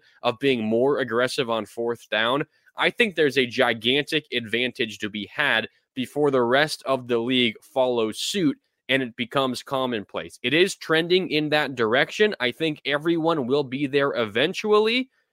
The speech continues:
But if you get on that, that, you know, bandwagon a little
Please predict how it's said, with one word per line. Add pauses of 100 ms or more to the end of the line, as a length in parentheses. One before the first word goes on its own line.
(520)
But
if
you
get
on
that, (220)
that, (160)
you
know,
bandwagon
a
little